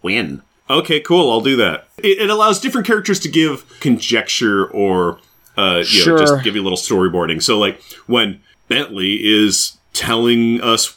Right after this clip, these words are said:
Speaker 1: basically what they've been up to at the beginning of the book, going, "Oh, so when we push this button, this stuff's gonna happen because this stuff happened, and then that'll happen."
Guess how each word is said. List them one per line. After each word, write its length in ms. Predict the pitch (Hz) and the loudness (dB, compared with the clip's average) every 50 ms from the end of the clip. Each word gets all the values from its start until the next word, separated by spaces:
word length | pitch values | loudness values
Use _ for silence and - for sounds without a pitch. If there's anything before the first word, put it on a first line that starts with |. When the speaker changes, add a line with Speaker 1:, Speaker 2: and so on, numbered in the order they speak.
| _ - | _ 0
Speaker 1:
basically 580 | 175 - 220 - 180 151 101 160 160 156 151 143 | 0 0 2 0 -2 -2 0 2 2 2 2 0
what 400 | 104 92 107 127 131 - - _ - | -2 -2 0 0 -2 -2 -8 _ -6
they've 240 | - 139 135 127 127 | -2 -2 -2 0 -2
been 120 | 147 135 | -2 -2
up 240 | - 147 147 - - | -2 -4 -4 -4 -4
to 300 | - - 82 62 50 - _ _ _ - - | -4 -4 -4 -6 -8 -12 _ _ _ -10 -8
at 120 | - - | -8 -6
the 60 | - | -4
beginning 280 | 85 95 95 98 90 90 | -4 -2 -2 0 0 0
of 40 | 82 | -2
the 60 | 85 | -2
book, 260 | 82 98 82 76 - | -2 -4 -4 -4 -4
going, 220 | - 90 85 82 - | -6 -6 -6 -6 -4
"Oh, 200 | - 269 - 160 | -2 0 0 0
so 180 | 143 - 143 135 | 0 0 0 2
when 120 | 127 127 135 | 0 2 2
we 120 | 180 240 | 0 0
push 280 | - - 240 214 - - | 0 0 0 0 0 0
this 160 | 165 147 - | -2 -2 -2
button, 400 | - - - 175 98 101 107 113 | -2 -2 -2 -2 -2 -4 -4 -2
this 180 | 147 233 - | -2 -2 -2
stuff's 220 | - 147 120 113 - | 0 -2 -4 -4 -2
gonna 180 | - 101 92 | -4 -4 -4
happen 320 | 85 90 76 73 - 151 143 | -4 -6 -8 -6 -4 -4 -4
because 300 | 147 196 - 240 240 240 - | -4 -4 -2 -2 -2 2 2
this 180 | 349 370 - - | 2 2 2 2
stuff 220 | - 147 101 - | 0 0 0 0
happened, 440 | 113 98 87 85 - - 98 92 117 | -2 -4 -4 -4 -6 -8 -6 -4 -2
and 100 | 135 131 | 0 0
then 200 | 160 196 220 208 | 0 0 0 0
that'll 300 | 202 208 196 185 165 123 | 0 -2 0 -2 -2 -2
happen." 420 | 117 98 78 73 - - 65 58 | -2 -4 -6 -6 -6 -10 -16 -16